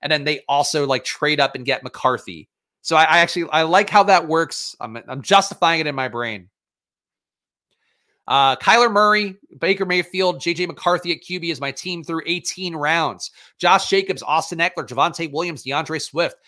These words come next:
Zach Charbonnet, Keaton Mitchell at running back. Wide receiver, Marvin Harrison, Nico Collins, Drake London,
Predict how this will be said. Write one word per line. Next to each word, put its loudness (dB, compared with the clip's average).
Zach 0
Charbonnet, 2
Keaton -12
Mitchell -4
at -4
running -2
back. -8
Wide 6
receiver, -2
Marvin 2
Harrison, -4
Nico -4
Collins, -2
Drake -4
London, -2